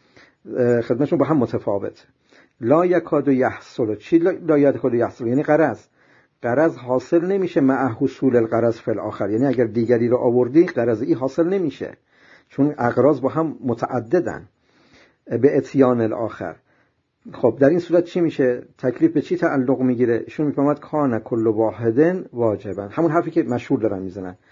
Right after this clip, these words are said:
هر کدوم واجب است به نحو من الوجوب، هر کدوم به نحوی از وجوب واجب است. این که میگه به نحوی عن الوجوب، برمیگردیم به همین که یعنی به معنا عدم جواز ترکی الا الی بدله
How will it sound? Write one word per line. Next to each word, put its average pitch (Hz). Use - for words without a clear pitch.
هر 175
کدوم 151
واجب 117
است 180
به 131
نحو 156
من 143
الوجوب، 107
هر 190
کدوم 175
به 151
نحوی 143
از 120
وجوب 135
واجب 104
است. 101
این 151
که 143
میگه 123
به 117
نحوی 120
عن 120
الوجوب، 120
برمیگردیم 156
به 135
همین 170
که 135
یعنی 127
به 127
معنا 127
عدم 123
جواز 110
ترکی 156
الا 165
الی 170
بدله 127